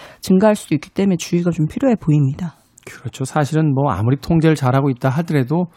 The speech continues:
Speaker 2: 추워지다 보니까 이제 실내 공간으로 들어가게 되는데 그 어느 공간 하나에서만 일단 감염이 시작이 돼도 순식간에 수십 명은 그냥 불어나는 거니까.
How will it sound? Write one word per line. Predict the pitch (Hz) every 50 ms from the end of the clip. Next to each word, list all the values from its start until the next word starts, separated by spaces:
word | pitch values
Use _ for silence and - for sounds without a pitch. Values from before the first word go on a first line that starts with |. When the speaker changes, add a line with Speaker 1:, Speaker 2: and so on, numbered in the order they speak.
| _ - -
Speaker 2:
추워지다 | - - - 190 170 160 160
보니까 | 135 131 123 - 139
이제 | 127 120 127
실내 | 127 - - 226 233 233 214
공간으로 | 165 151 139 135 135 127 123 117
들어가게 | - 135 131 127 123
되는데 | 110 117 110 107 104 107 131 156 170 - _ _ _ _ _ _ _ _ _ _ _ _
그 | - 143 147
어느 | 113 101 117 139 165 214 254 269
공간 | 233 - 143 147 160 202 202 196
하나에서만 | 180 - - - 269 302 320 311 302 269 240 185 - 208 208 214 226 226 220
일단 | 202 165 143 - - 180 185 180 170 147 127 -
감염이 | - - 127 143 160 170 175 175 170 165
시작이 | 165 - - 208 196 190 170
돼도 | - 147 131 120 175
순식간에 | 185 - - - 277 294 - - - 269 240 226
수십 | 180 - - 220 - 262
명은 | 254 240 220 180 165 165 165 151 139
그냥 | - - - 170 202 202 160
불어나는 | 147 160 156 147 135 127 127 123
거니까. | 120 113 113 110 - - 113